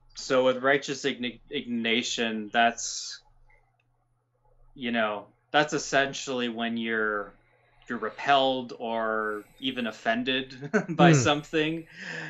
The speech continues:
Speaker 1: you know, um, so,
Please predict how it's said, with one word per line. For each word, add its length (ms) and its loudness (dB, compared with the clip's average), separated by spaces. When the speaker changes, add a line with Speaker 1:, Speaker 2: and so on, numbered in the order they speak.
Speaker 1:
you 120 -4
know, 360 0
um, 600 0
so, 640 -2